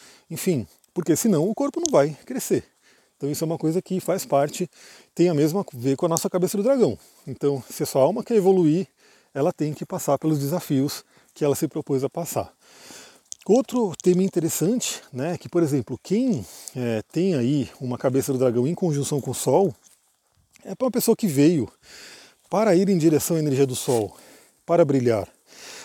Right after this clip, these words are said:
para ativar essa essência, né, para levar luz para as pessoas também. Então pense nisso,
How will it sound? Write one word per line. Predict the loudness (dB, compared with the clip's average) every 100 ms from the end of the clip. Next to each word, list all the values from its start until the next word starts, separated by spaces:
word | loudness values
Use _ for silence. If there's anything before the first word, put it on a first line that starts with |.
| -20 -2
para | 0
ativar | 0 0 2 4 4 0 -8 -14
essa | -8 -8
essência, | -6 -2 0 0 -4 -4
né, | -4 -4 -8 -20 -6
para | 0
levar | 2 4 2
luz | 2 0 -2
para | -8
as |
pessoas | -8 -6 -4 -4
também. | -4 -6 -6 -10 -20 -20 -20 -20 -12
Então | -4 -2
pense | 0 0 2 4
nisso, | 4 2 -4